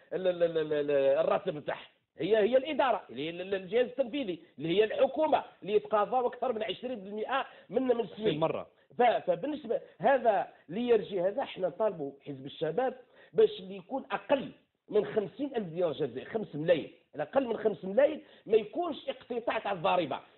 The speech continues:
Speaker 1: كيف يا عجب يا ربي؟ يعني السادة النواب والحكومة اللي في المشروع القانون اللي قل المالية اللي قدمته، الضريبة اللي طالبنا به حزب الشباب، ضريبة على الثروة.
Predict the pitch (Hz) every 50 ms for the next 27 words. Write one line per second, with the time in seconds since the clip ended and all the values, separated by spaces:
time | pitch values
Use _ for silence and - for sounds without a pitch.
0 | _ _ - 320 294 - 160 208 202 - 143 160 139 131 214 208 165 170 165 165
1 | 160 151 123 110 - - _ _ _ _ _ _ _ _ _ - 202 220 202 185
2 | 185 170 147 147 123 123 123 123 - - 131 127 - - 233 214 - 226 214 214
3 | 208 208 202 180 156 - - - _ _ _ _ - 143 202 - - 262 - -
4 | - 202 151 - 240 214 220 220 208 226 180 180 214 214 - - 226 240 214 190
5 | - - 208 214 214 214 208 208 214 - 208 196 196 202 202 214 208 196 208 208
6 | - 202 160 180 196 - 247 254 - - _ _ _ - - - 156 156 240 262
7 | 269 269 294 302 254 220 254 247 247 240 - 240 254 254 233 208 226 233 220 202
8 | 214 220 - 214 190 190 190 180 - - 202 190 175 185 175 151 - 185 - 156
9 | 165 196 214 233 269 262 202 262 277 254 - - - - - 170 220 214 - -
10 | 226 240 226 175 139 92